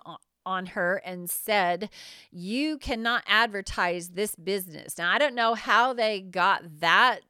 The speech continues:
message through. I have no idea, because from my experience, Facebook only punishes good people. Uh, they don't, so I don't, I don't know wh-, what they were able to say,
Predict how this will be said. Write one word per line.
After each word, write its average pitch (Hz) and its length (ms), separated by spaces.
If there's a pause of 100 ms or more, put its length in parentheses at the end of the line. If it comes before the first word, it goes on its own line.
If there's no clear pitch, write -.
message 208 540
through. 220 260
I 208 100
have 190 180
no 196 160
idea, 190 360
because 175 400
from 165 160
my 220 220
experience, 294 880
Facebook 214 460 (680)
only 262 340
punishes 220 840 (300)
good 196 240
people. 160 480 (480)
Uh, 180 340
they 202 180
don't, 214 360 (320)
so 175 400
I 190 160
don't, 185 220 (240)
I 208 120
don't 208 160
know 190 420
wh-, - 200
what 202 320
they 196 120
were 180 100
able 170 280
to 175 160
say, 220 480